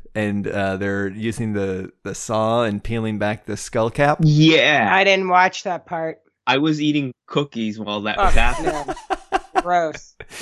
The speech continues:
Speaker 1: It totally whet Jared's appetite, huh?
Speaker 2: <laughs> I was like, "Oh my God." And then I ate another cookie. <laughs>
Speaker 1: Wait, Jared, were these pot cookies?
Speaker 2: No, these were normal cookies, but I take the, uh, pot, uh, cookie,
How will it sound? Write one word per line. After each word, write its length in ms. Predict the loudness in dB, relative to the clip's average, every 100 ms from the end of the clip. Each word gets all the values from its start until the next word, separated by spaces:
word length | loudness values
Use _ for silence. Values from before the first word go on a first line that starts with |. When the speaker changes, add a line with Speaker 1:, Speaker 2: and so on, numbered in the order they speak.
| -16 -18 -20 -12 0
Speaker 1:
It 180 | 0
totally 280 | 4 4 6
whet 320 | 4 4 2
Jared's 400 | 2 2 4 2
appetite, 600 | 2 0 -2 -6 -8 -8
huh? 240 | -6 -4 -4 _
Speaker 2:
<laughs> 80 | -4
I 160 | -2
was 160 | 0 -2
like, 180 | -4 -4
"Oh 120 | -6
my 180 | -6 -6
God." 600 | -8 -8 -4 -4 -4 -6
And 180 | -2 -2
then 80 | -2
I 160 | -4 -6 -8
ate 180 | -8 -6
another 200 | -8 -10 -12 _
cookie. 320 | -16 -14 -12 -16 -6
<laughs> 920 | -6 -4 -10 -10 -16 -16 _ _ -14 2
Speaker 1:
Wait, 220 | 2 4
Jared, 260 | 4 4
were 100 | 2
these 160 | 0 0
pot 300 | 4 4 4
cookies? 520 | -4 -2 -2 -2 -6 -14 _ _ -8
Speaker 2:
No, 180 | -2 0
these 160 | 0
were 60 | 2
normal 320 | 2 0 -2
cookies, 440 | -4 -8 -4 -6 -4
but 140 | -2
I 80 | -2
take 260 | 0 -4
the, 160 | 0 0
uh, 160 | 0 -4 _
pot, 320 | 0 2 2 _
uh, 220 | -10 -10 -12
cookie, 520 | -12 -10 -8 -10 -14